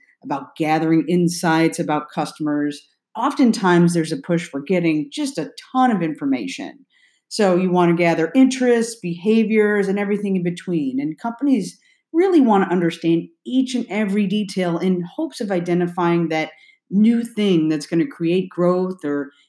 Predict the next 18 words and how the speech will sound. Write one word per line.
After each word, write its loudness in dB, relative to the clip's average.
increase -2
customer -2
retention 0
or 0
expand -2
share -4
of -8
wallet. -6
But -2
the -4
problem 2
is 4
it -2
can 6
be 0
too -4
much 0
information. -2